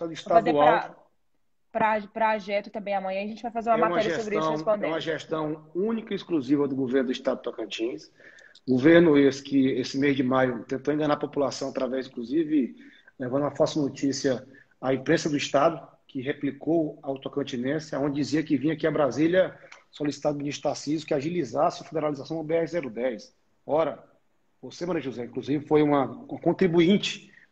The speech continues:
Speaker 1: desse debate em dois mil e dezenove, dois mil e dezoito, quando eu te mandava os ofícios, os despachos de governo
Speaker 2: Uhum.
Speaker 1: federal, outrora Dilma Rousseff, outrora Michel Temer, em dois mil e dezenove, Jair Messias Bolsonaro,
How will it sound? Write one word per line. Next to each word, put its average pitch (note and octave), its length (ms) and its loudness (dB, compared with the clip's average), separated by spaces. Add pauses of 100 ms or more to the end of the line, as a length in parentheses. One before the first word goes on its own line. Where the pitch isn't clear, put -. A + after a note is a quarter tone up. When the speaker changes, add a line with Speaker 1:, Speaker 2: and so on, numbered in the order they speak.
(120)
Speaker 1:
desse C#3+ 200 -2
debate D3 460 4
em C#3+ 60 -6
dois C#3+ 120 -2
mil C#3+ 120 -4
e - 20 -8
dezenove, C3 460 -2
dois C3 120 -8
mil C3+ 100 -8
e B2 40 -14
dezoito, B2+ 320 -6
quando D3+ 120 -6
eu - 40 -14
te D3 60 -8
mandava D3+ 340 -2
os C3+ 80 -10
ofícios, D3+ 640 -6 (280)
os C#3 120 -2
despachos C#3+ 560 0
de C#3+ 80 -4
governo C3+ 300 -4
Speaker 2:
Uhum. - 60 -8
Speaker 1:
federal, C3+ 380 -2
outrora C#3+ 520 -4 (300)
Dilma C#3+ 180 -2
Rousseff, D#3 480 0
outrora D3+ 440 -2
Michel B2+ 300 -8
Temer, E3 440 -2 (300)
em C#3 100 -6
dois C3+ 140 -2
mil D3+ 80 0
e - 20 -4
dezenove, D#3 560 2
Jair C#3 180 0
Messias C#3+ 260 -6
Bolsonaro, C#3 560 0